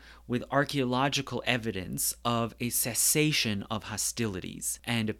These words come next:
a period of greater stability in Iroquois. So that is our best guess that these events that formed the Haudenosaunee Nation took place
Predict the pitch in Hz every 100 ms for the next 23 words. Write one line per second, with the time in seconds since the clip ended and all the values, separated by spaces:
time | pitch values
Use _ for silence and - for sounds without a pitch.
0 | - 113 - 143 143 127 113 110 101 117
1 | 117 110 104 101 - - - - 107 135
2 | 123 110 - - - - - 123 123 117
3 | 117 101 - - 98 71 62 - - -
4 | - - - 131 123 135 156 160 135 127
5 | 113 - 123 123 - 107 117 113 175 -
6 | - - - - - - 127 123 117 117
7 | 117 131 120 - 110 113 120 160 - 117
8 | 104 - 127 127 120 - 113 117 107 107
9 | 104 113 104 95 101 113 110 117 107 -
10 | - - - - - - - - 127 -
11 | 127 117